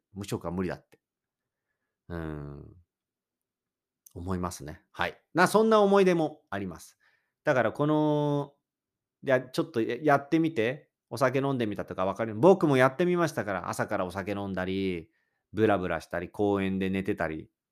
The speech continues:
みんな仕事行く時に、そうです。大手町とかに朝行って、みんな仕事にサラリーマンたちが向かうのを見ながら、その後公園で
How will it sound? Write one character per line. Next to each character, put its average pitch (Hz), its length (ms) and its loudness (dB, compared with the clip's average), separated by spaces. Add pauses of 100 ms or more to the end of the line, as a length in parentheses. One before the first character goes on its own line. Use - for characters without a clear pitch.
(160)
み 120 180 0
ん 156 160 4
な 165 120 4
仕 - 180 -4
事 147 260 4
行 147 100 2
く - 40 -12
時 117 260 -2
に、 101 400 -6 (460)
そ - 140 -2
う 110 40 2
で - 60 -8
す。 - 120 -16
大 170 240 12
手 220 120 12
町 175 220 6
と 113 100 -2
か 101 100 -2
に 98 80 -6
朝 104 220 -4
行 90 100 -6
っ - 40 -20 (140)
て、 101 400 2 (600)
み 135 140 2
ん 156 60 4
な 151 100 4
仕 143 140 0
事 147 340 2
に 143 380 -4 (300)
サ 123 180 -2
ラ 135 120 4
リ 143 100 4
ー 131 40 2
マ 110 120 0
ン 98 40 -6
た 95 100 -8
ち 95 100 -12
が 87 100 -4
向 101 160 -6
か 131 200 6
う 135 60 2
の 120 120 0
を 95 60 0
見 107 200 0
な 123 140 0
が 104 120 -4
ら、 92 100 -6
そ 110 160 -6
の 135 160 0
後 135 200 -6
公 123 340 0
園 120 240 -4
で 101 340 -2